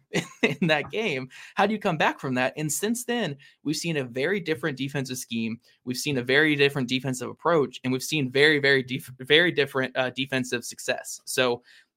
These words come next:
I've been really impressed with Gus Bradley and this Colts defense the last three weeks, given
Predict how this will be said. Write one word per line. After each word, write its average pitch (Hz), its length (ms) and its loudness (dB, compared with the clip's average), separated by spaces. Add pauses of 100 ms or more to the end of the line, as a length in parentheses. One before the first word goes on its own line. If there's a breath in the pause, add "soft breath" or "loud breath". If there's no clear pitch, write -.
(160)
I've 254 160 8
been 220 160 4
really 147 220 2
impressed 127 320 0
with 123 100 -8
Gus 117 220 -2
Bradley 117 440 -2
and 123 160 -2
this 120 120 -6
Colts 117 260 -4
defense 113 400 -6
the 120 60 -8
last 117 280 0
three 120 120 -4
weeks, 113 340 -6
given 139 480 4